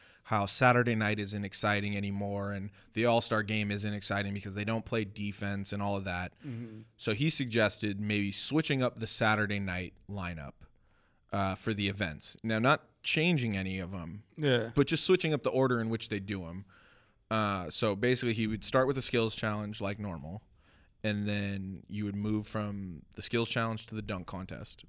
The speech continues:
Speaker 1: but the dunk contest before the three-point contest, because nowadays, uh, the three-point is looked at as a more sexier shot, uh, with Steph Curry and the evolution of all of that.
Speaker 2: Yep.
Speaker 1: Um, and then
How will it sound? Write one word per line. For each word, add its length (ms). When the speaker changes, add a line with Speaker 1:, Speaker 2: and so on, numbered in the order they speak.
Speaker 1:
but 100
the 80
dunk 200
contest 380
before 320
the 80
three-point 440
contest, 540
because 400
nowadays, 640
uh, 160
the 100
three-point 580
is 480
looked 240
at 100
as 140
a 40
more 300
sexier 640
shot, 420
uh, 320
with 120
Steph 260
Curry 300
and 100
the 100
evolution 440
of 100
all 180
of 80
that. 300
Speaker 2:
Yep. 220
Speaker 1:
Um, 540
and 260
then 400